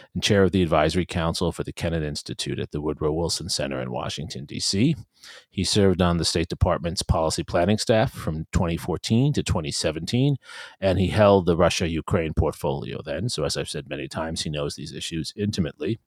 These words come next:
He publishes widely on these issues, uh, on foreign policy, on diplomatic history, on cultural history.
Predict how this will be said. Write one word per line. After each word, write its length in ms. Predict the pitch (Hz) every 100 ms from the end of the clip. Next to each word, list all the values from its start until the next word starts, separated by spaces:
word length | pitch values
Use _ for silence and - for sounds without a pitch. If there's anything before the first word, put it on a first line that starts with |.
| _ _ _ _ _ _ - - -
He 100 | 110
publishes 560 | - 104 107 110 95
widely 560 | 87 85 85 90 117 123 - _ -
on 260 | 92 98
these 200 | 98 98
issues, 440 | 104 101 135 151 - - - - -
uh, 260 | 85 87 87 -
on 180 | 90 95
foreign 300 | 101 92 90
policy, 580 | 95 92 92 104 107 -
on 260 | 87 78
diplomatic 540 | 101 - 85 82 101 -
history, 380 | 101 - 120
on 220 | 76 76 -
cultural 440 | - 82 - 101
history. 420 | 95 - - 147